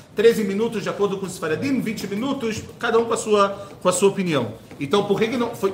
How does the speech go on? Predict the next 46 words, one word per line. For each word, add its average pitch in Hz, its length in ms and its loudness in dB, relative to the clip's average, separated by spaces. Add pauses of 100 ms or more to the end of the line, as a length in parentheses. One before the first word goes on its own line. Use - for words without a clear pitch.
Deveria 156 300 -2
ser 175 100 -6
decretado. 240 540 0
Amar 143 340 2
lei, 220 580 0
falou 180 280 0
Rava 202 260 4
pro 185 180 -2
Abaye, 147 560 2 (360)
Stam - 480 6
kderot 269 640 4
not 262 240 0
choten, 208 440 -2
porque 185 220 -8
uma, 180 280 -4
uma 165 180 -4
kderá 160 480 0
normal, 165 460 0
ou 165 40 -2
seja, 190 280 -2
uma 170 120 -4
panela 226 360 -2
normal, - 600 0 (220)
ela 185 180 2
já 165 380 2
tem 262 280 -4
esse 233 200 -4
din 220 280 -2
de, 214 320 -4 (300)
é, 165 180 2
chegar 190 420 2
ao 202 120 2
nível 202 260 0
de 175 180 -6
ferver. 123 680 -6
Ve 131 80 0
amar 135 300 4
Rava, 147 420 0
e 151 80 -6
o 143 60 -2
Rava 196 220 0
fala 180 200 -6
lá 175 100 -4
mais 180 200 -4
uma 156 140 -6
coisa, 127 440 -6